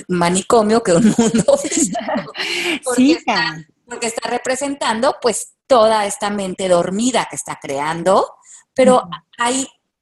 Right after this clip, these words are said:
Speaker 1: Creo que nos estamos moviendo a esta nueva era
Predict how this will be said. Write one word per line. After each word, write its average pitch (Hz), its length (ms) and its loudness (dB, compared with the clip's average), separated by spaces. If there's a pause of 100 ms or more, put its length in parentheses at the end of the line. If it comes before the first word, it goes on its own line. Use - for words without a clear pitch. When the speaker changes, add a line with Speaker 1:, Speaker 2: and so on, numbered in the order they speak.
(440)
Speaker 1:
Creo 233 240 0
que 277 100 -2
nos 262 140 0
estamos 226 540 0
moviendo 208 420 0
a 180 60 0
esta 190 220 -6
nueva 196 360 0
era 196 280 -2